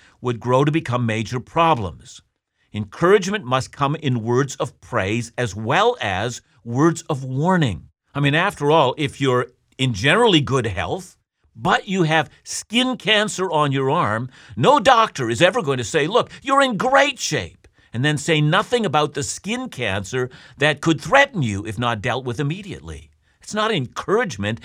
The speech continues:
it's medical malpractice. Now, the very last section of the book contains a benediction,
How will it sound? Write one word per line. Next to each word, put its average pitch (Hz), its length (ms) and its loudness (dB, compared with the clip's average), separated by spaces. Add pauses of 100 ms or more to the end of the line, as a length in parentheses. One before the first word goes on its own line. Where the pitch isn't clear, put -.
(160)
it's 151 220 -4
medical 220 520 4
malpractice. 214 1160 -2 (380)
Now, 170 160 2
the 170 100 4
very 247 220 4
last 180 400 0
section 98 340 -6
of 90 120 -4
the 95 60 -6
book 107 200 -4
contains 123 440 -4
a 117 60 -6
benediction, 110 840 -2